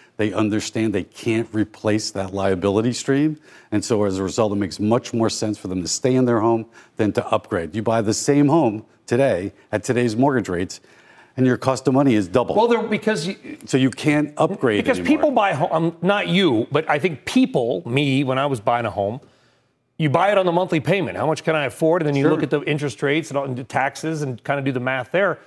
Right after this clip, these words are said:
Speaker 2: I think people have been waiting for prices to come down, and in many parts, they've remained stubbornly high.
Speaker 1: Yeah, we've had small declines throughout the country, but we have a structural imbalance. You know, we had this conversation at our conference, not Milken, but our investor conference back almost a year ago,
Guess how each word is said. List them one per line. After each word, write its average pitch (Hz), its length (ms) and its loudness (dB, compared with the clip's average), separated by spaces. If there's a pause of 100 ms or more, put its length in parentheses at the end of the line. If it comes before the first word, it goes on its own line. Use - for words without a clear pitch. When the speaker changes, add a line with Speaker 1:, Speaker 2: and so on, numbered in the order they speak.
(220)
Speaker 2:
I - 60 0
think 165 160 0
people 190 240 0
have 170 80 2
been 135 140 0
waiting 175 420 2
for 143 160 -2
prices 156 540 -4
to - 160 -8
come 131 260 -2
down, 127 540 0
and 135 180 0
in 127 160 0
many 208 220 2
parts, - 560 -4 (160)
they've 175 240 0
remained 131 340 -2
stubbornly 170 640 0
high. 92 240 -6 (140)
Speaker 1:
Yeah, 202 100 4
we've 185 220 2
had 180 200 2
small 139 380 2
declines 143 460 0
throughout 131 160 2
the 131 80 -2
country, 135 340 0
but 156 140 0
we 175 140 2
have 131 100 2
a - 20 -2
structural - 600 -2
imbalance. 85 680 -4
You 117 60 -4
know, 107 140 2
we 127 160 2
had 120 120 2
this 110 160 -4
conversation 104 640 -4
at 92 100 -6
our 90 140 -2
conference, 101 640 -8
not 92 180 -10
Milken, 104 340 -2
but 90 220 -6 (380)
our 110 160 2
investor 117 400 0
conference 117 560 0
back 101 280 -4
almost 104 380 -4
a 95 40 -4
year 104 200 0
ago, 135 320 2